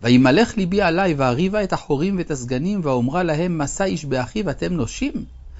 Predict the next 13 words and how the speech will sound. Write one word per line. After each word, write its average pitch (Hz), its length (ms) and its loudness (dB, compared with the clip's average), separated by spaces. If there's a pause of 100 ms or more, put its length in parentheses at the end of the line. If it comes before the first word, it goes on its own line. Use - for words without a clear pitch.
(380)
ואתן 131 720 0 (300)
עליהם 120 480 2
קהילה 127 380 0
גדולה.'" 127 480 0 (580)
ויתן 151 300 2
עליהם 131 460 2
קהילה 117 300 -2
גדולה. 104 320 -4
זאת - 80 -14
אומרת, 156 260 -2
הוא 147 240 0
אפילו 135 400 -2
גם 113 280 -2